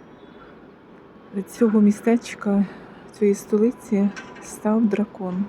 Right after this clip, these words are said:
зелений дракон. Чому так? Тому що... Цей навіть не один дракон, я вважаю, тому що там зразу чотири дракони охороняють, е,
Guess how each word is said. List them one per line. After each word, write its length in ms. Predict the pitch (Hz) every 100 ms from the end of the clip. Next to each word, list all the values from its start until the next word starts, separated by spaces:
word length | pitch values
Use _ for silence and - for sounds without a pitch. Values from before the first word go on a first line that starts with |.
| -
зелений 480 | 202 190 208 214 202
дракон. 560 | 202 190 - 175 185 208 - - - - - - - -
Чому 360 | 240 240 269 -
так? 140 | 175 190 - - - - - - - - - - - - - - - - - - - - - - -
Тому 360 | 208 196 202
що... 460 | 202 - 208 196 202 220 - - - - - - - - - - - - - - - - 156
Цей 220 | - 202 202 - - 214
навіть 320 | 208 214 202 202
не 100 | 190
один 280 | 190 247
дракон, 480 | 202 175 - 170 170
я 120 | 165
вважаю, 440 | 165 165 190 165 160
тому 240 | 170 170
що 120 | -
там 240 | 180 170 175
зразу 340 | 170 202 -
чотири 580 | 202 - - - 190 175
дракони 500 | 170 - - 170 165
охороняють, 880 | 160 185 170 175 170 165 165 - -
е, 200 | 165 160